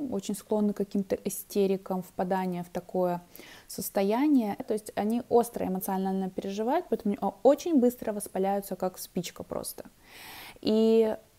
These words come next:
они также, кстати, быстро могут отходить, но есть категории людей здесь, которые очень долго могут обижаться. Ну, это от типа характера и воспитания в семье зависит, но я про большинство, да, говорю. И такое вот, э,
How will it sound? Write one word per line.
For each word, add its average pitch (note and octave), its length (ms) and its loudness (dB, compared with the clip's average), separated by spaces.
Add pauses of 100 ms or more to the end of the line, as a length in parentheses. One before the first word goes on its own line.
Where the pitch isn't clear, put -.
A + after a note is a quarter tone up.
(280)
они A3+ 240 6
также, C#4 340 4
кстати, - 360 -4
быстро G#3+ 440 0
могут G3+ 320 0
отходить, G#3+ 560 0
но A3 80 0
есть B3 260 -2
категории A3+ 460 2
людей G#3+ 280 2
здесь, G3+ 200 0
которые G#3 340 0
очень G3+ 240 -2
долго G3 260 2
могут F3 300 -2
обижаться. A#3+ 720 2 (300)
Ну, E4+ 60 4
это - 300 4 (180)
от G3+ 140 0
типа G#3+ 340 4
характера G3 640 0
и - 220 -4
воспитания G3+ 640 -2
в F#3 60 -10
семье G3 260 0
зависит, F3 460 -4
но A#3 60 0
я C4+ 100 2
про G#3 220 0
большинство, F#3 540 -2
да, F#3+ 120 -8
говорю. A3+ 340 -6 (520)
И G#3+ 100 2
такое D#4 320 6
вот, C4+ 300 4
э, G#3 480 2